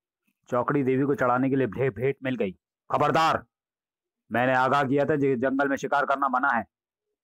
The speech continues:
छोड़ो इन निरीह प्राणियों को। लेकिन ये खरगो-, खरगोश संरक्षित प्राणियों में नहीं आते,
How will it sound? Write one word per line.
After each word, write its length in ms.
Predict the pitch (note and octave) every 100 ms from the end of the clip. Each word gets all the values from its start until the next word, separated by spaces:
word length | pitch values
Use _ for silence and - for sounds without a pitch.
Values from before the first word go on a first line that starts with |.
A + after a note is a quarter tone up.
| _ _ _ _ _ _ _ -
छोड़ो 200 | D3+ E3+
इन 80 |
निरीह 220 | D#3 C#3 C#3
प्राणियों 360 | C#3 C3+ C3
को। 180 | A2 - _ _ _ _ _
लेकिन 300 | G2 A2 C#3
ये 140 | C#3+ C#3+
खरगो-, 400 | A#2+ B2+ C#3 C3+
खरगोश 320 | B2 A#2+ C#3+
संरक्षित 440 | C#3+ B2 B2 A#2+ D3
प्राणियों 280 | C3+ C#3 C#3
में 80 |
नहीं 160 | C3 B2+
आते, 240 | G#2+ G2